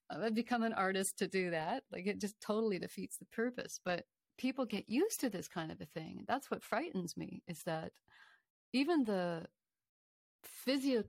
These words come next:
physiological reaction to the bad sound systems that you hear, like, I don't know how people tolerate it.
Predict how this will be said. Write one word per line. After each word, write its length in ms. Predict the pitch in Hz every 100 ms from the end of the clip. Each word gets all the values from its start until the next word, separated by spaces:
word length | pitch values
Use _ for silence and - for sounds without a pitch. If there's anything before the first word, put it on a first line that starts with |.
| - _ _
physiological 840 | - 262 262 202 196 220 233 190
reaction 540 | 165 175 202 226 - 196
to 120 | 185
the 160 | 160 151
bad 460 | 147 175 185 185 156 -
sound 320 | 160 170 196
systems 480 | - 165 - 151 151
that 180 | 160 -
you 80 | 175
hear, 380 | - 165 160 -
like, 120 | 190
I 40 | 202
don't 180 | 233 254
know 140 | 269
how 160 | 240 226
people 280 | 226 214
tolerate 460 | 190 175 180 160 143
it. 120 | 139